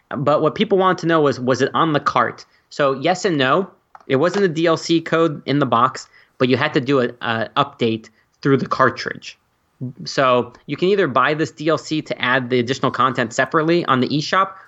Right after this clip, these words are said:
or if you buy the physical version, you just download it, you know, right from the homepage of your Switch screen,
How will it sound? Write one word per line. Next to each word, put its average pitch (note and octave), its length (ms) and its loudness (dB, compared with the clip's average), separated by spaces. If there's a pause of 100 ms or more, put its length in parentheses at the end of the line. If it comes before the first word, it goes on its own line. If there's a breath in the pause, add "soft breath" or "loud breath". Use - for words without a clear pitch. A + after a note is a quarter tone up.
or D#3 180 2
if E3 120 -4
you D3 100 0
buy C3 280 2
the B2+ 120 0
physical F3 440 0
version, B2 540 0 (600 loud breath)
you C#3+ 140 2
just B2+ 200 0
download C3+ 500 2
it, A#2+ 280 0
you C3+ 120 -6
know, A#2 140 2
right C3 220 0
from B2+ 140 -2
the A2+ 60 0
homepage C3 560 2
of A2 100 0
your A2 120 -2
Switch - 460 -6
screen, G3+ 480 0